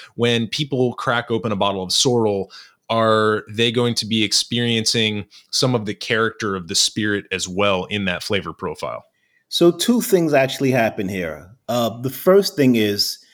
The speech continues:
Speaker 2: traditionally, the people who make sorrel at home, if they want to add alcohol, they add rum, because everything in the Caribbean is rum. Barbados is the home of rum.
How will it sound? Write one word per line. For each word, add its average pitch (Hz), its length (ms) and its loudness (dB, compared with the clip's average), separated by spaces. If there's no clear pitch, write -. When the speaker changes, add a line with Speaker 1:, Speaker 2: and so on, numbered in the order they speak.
Speaker 2:
traditionally, 190 760 4
the 160 160 2
people 180 400 0
who 147 180 2
make 139 560 2
sorrel 143 720 2
at 143 140 2
home, 113 420 2
if 117 200 -6
they 113 120 0
want 127 320 0
to 127 120 -2
add 113 160 0
alcohol, 107 600 0
they 113 160 -2
add 120 360 -2
rum, 135 400 0
because 139 380 2
everything 165 440 2
in 120 100 6
the 120 80 4
Caribbean 113 460 -2
is 92 120 -6
rum. 92 380 -4
Barbados 135 480 2
is 135 120 0
the 131 80 0
home 156 260 0
of 107 180 -2
rum. 87 320 -4